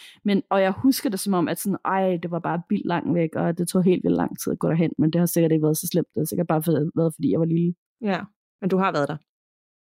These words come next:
Speaker 1: Ja, der er jeg gået forbi rigtig mange gange. Og det ligger ned ad sådan en, øh, lang allé, så man kan bare sådan kigge ned på området. Man kan ikke sådan, eller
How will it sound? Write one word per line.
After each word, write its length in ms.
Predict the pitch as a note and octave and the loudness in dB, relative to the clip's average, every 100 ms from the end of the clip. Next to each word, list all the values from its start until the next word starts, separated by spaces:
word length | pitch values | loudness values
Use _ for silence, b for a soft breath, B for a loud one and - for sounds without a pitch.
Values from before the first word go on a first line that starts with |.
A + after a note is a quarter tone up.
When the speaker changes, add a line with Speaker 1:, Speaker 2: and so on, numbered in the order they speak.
| _ | _
Speaker 1:
Ja, 60 | G3+ - - | -4 -4 -2
der 80 | |
er 100 | F#3 | 0
jeg 200 | E3+ F3+ | 2 0
gået 200 | - F#3 | 2 0
forbi 300 | F3 F#3 F3+ - | -2 -4 -6 -4
rigtig 260 | F#3 - F#3+ | -6 -4 -2
mange 180 | D#3 C#3 | 0 0
gange. 220 | A2 G2+ | -2 -2
Og 80 | F3 | 0
det 80 | G3+ | 2
ligger 220 | G#3 A3+ | 2 2
ned 180 | G#3+ F#3+ | 2 0
ad 80 | |
sådan 260 | G3 G#3 G3 | 0 0 0
en, 200 | F#3+ F#3+ | 2 2
øh, 200 | F3 E3+ | 2 2
lang 300 | E3+ F#3+ - | 2 0 -2
allé, 380 | G3 F#3+ F#3+ F#3 | -2 -2 -4 -4
så 80 | G3 | -2
man 120 | F#3 | -2
kan 100 | F#3 | 0
bare 180 | F#3 G3 | -2 -2
sådan 240 | G#3+ D#3 - | -2 -4 -2
kigge 260 | C4 - | -4 0
ned 180 | G#3+ - | 0 0
på 80 | - | -2
området. 680 | - F3 F3 F#3 F#3+ F#3 F#3 B B B | -2 0 2 2 4 2 0 B B B
Man 120 | F#3+ | 0
kan 100 | F3+ | 2
ikke 200 | G3+ G3 | 2 0
sådan, 300 | - F#3 A#2+ - | 0 2 2 0
eller 160 | D3+ | -2